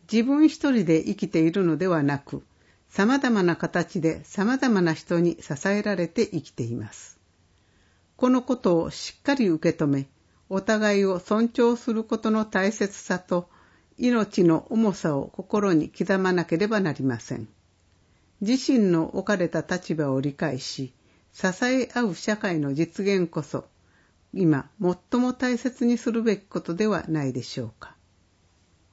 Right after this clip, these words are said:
十二月四日から十日は人権週間です。命を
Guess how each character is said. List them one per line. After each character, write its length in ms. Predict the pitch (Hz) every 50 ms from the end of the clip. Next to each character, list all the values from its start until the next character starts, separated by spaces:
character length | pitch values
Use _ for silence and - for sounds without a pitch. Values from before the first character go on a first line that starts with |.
| _ _ _ - 185
十 220 | 180 220 240 262
二 140 | 262 254 240
月 460 | 233 214 214 - - - 233 220 - -
四 180 | 226 226 220
日 220 | 226 - - 226 220
か 160 | - 226 214
ら 240 | 208 208 202 - - -
十 180 | - 202 202 196
日 200 | 196 - 196 190
は 200 | 196 185 - 180
人 260 | 165 208 208 220 226
権 280 | 233 - 254 240 240 226
週 320 | - - - 233 190 -
間 260 | - 160 151 135 123
で 140 | 113 120 113
す。 260 | - - - - - _ _ _ _ _ _ _ _ _ _ _ _ _ _ _ _ _ _ _ - -
命 460 | 240 247 254 247 240 - - 208 185
を 200 | 185 175 - -